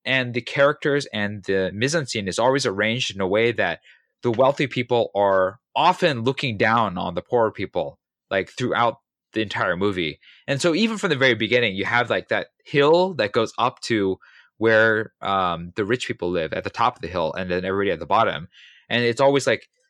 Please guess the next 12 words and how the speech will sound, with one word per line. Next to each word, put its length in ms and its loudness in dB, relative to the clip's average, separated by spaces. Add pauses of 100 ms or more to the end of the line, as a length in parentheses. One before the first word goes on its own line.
(240)
they're 180 6
looking 340 0
up 240 0
to 160 -4
it, 240 -2
and 160 -2
it 140 -2
almost 420 0
never, 560 2
like, 200 -4
shoots 400 -6
down 480 -2